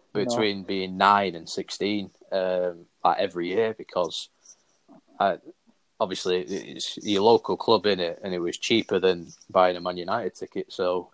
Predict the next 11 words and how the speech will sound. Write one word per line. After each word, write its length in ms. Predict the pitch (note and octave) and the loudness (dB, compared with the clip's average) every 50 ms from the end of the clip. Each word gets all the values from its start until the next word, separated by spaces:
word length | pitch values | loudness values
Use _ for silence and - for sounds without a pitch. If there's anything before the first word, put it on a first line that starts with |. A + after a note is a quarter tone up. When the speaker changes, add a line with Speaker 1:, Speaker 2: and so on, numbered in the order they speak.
| _ _ | _ _
Speaker 2:
uh, 340 | G2+ G2 F#2+ F#2+ F#2 F#2 F#2 - - - - - | -6 -4 -4 -2 -2 -4 -4 -4 -6 -8 2 2
<laughs> 800 | F#3+ - - - - G3+ D3+ - _ _ _ _ _ _ _ | 2 2 2 -2 -2 -2 -2 -2 _ _ _ _ _ _ _
it's 200 | A2 A#2 A2 - A2 | 0 0 0 4 4
like, 200 | G#2+ G#2 G2+ G#2+ | 4 4 4 2
the 100 | A2+ G#2+ | -2 0
old, 260 | A2 B2 A#2+ A#2+ - | 0 0 0 0 -2
you 80 | A2 A2 | -4 -2
know, 140 | A2 G2+ F#2+ | -2 -2 -2
you, 120 | G#2 G#2+ | -4 -4
you 200 | A2+ G2+ A2 A2+ | -6 -6 -6 -2
go, 320 | - - C#3 B2+ A#2+ A#2+ | 4 4 6 6 6 2